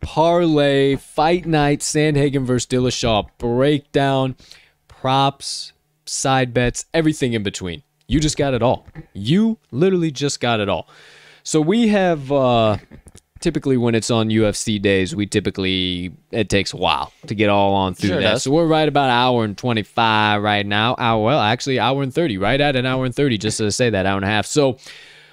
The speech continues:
Speaker 1: for the rest of the show, we'll spend about, uh, fifteen minutes or so, some rants and reactions here, discuss some, uh, latest news, just quickly fly through it, give our hot stuff. Then I'll, uh, wrap it up with some motivation minutes. We'll get y'all on out of here before the clock strikes noon. That's a promise. So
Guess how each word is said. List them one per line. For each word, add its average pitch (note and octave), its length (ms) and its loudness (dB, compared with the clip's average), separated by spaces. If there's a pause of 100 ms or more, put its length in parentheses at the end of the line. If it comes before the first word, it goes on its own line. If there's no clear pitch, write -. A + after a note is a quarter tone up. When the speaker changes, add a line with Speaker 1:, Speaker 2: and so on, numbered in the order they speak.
(120)
Speaker 1:
for D#3 80 0
the E3 60 4
rest F#3+ 200 0
of F#3+ 60 0
the E3+ 40 0
show, F#3+ 300 2
we'll E3 80 2
spend E3+ 240 -2
about, D#3 400 0
uh, D3 380 2
fifteen D#3 520 -2
minutes D3+ 280 0
or C#3+ 40 0
so, D3 260 0
some B2+ 280 -4
rants C#3 320 0
and A#2+ 100 -2
reactions A#2+ 520 0
here, C#3 120 -2
discuss B2+ 400 -4
some, G#2+ 380 -6
uh, G#2+ 160 -2
latest A2 380 -4
news, A#2 320 -4
just - 200 -8
quickly C3+ 460 -4
fly A#2 420 -2
through A#2 220 -4
it, A#2 140 -4
give G#2+ 160 -4
our G#2 100 0
hot G2+ 240 -2
stuff. - 460 -4
Then G2+ 260 -4
I'll, G2+ 280 -6
uh, G2 200 -4
wrap G#2 260 -4
it G#2+ 80 -4
up G#2+ 140 -6
with G#2+ 80 -8
some G#2 160 -10
motivation G#2 560 -4
minutes. A2+ 260 -6
We'll G2 120 -6
get A#2+ 320 -4
y'all B2 320 2
on A#2+ 260 -2
out A#2 180 -2
of A2+ 100 -2
here A#2 260 0
before A2 440 -2
the G2+ 140 -4
clock G#2+ 460 -2
strikes - 680 -4
noon. F#2+ 460 -6
That's F2 220 -6
a - 40 -12
promise. F#2 440 -2
So C#3 320 0